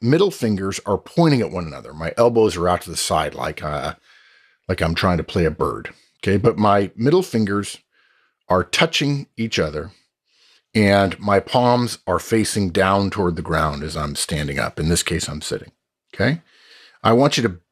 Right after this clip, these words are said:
if you move your hands further apart, so now there's, like, six inches between you and your direct,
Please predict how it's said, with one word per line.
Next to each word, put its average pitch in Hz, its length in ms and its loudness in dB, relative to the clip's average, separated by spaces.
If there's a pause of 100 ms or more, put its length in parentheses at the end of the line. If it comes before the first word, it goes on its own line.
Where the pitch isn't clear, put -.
(160)
if 123 200 0
you 107 120 2
move 151 340 4
your 165 120 2
hands 139 380 2
further 139 400 2
apart, 82 440 -2 (880)
so - 160 -2
now 110 140 6
there's, 101 180 2
like, 98 220 0
six - 300 -2
inches 87 300 0
between 82 440 -2
you 82 140 0
and 78 80 0
your 76 100 -2
direct, 65 460 -6